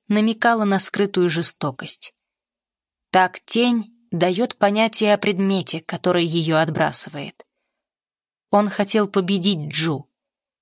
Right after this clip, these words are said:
Но, подумалось ей, не только победить, а еще и замучить, если предоставится такая возможность.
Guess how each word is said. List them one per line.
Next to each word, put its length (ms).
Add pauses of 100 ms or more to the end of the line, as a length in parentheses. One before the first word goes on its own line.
(140)
Но, 560 (200)
подумалось 760
ей, 360 (720)
не 160
только 380
победить, 920 (500)
а 80
еще 380
и 120
замучить, 720 (240)
если 300
предоставится 760
такая 360
возможность. 920